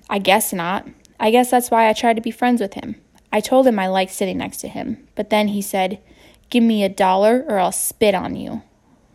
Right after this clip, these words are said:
"What did you do?" "I gave him a dollar.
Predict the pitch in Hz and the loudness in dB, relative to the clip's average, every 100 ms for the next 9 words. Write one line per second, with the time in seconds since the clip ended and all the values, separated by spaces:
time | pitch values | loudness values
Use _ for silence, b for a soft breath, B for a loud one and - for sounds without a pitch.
0 | _ - 190 190 190 190 190 269 226 196 | _ -4 -2 -2 -6 -6 -2 0 0 -4
1 | _ _ _ b b b b b - 311 | _ _ _ b b b b b 2 4
2 | 311 311 339 262 - - | 6 6 6 4 2 -6